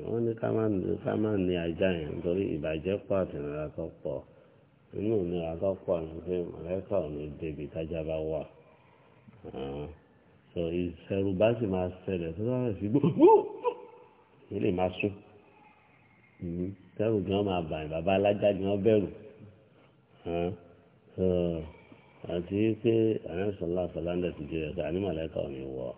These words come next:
ilé ìtajà bá wà. Bákan náà, ẹ̀gbin tó burú jáì ń bẹ lára wọn.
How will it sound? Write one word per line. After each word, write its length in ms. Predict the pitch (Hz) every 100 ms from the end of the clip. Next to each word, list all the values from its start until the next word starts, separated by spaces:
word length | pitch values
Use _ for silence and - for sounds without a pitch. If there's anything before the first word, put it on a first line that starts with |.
| -
ilé 220 | 69 73
ìtajà 400 | 69 - 73 73
bá 140 | 73
wà. 240 | 73 76 73 - - - - - -
Bákan 440 | - 135 139 98
náà, 220 | 98 104 95 -
ẹ̀gbin 420 | 85 85 82 98
tó 120 | 95 107 107
burú 320 | 107 101 104 95
jáì 340 | - 98 87 -
ń 160 | 87 82
bẹ 140 | 78
lára 300 | 78 76 69
wọn. 200 | 69 65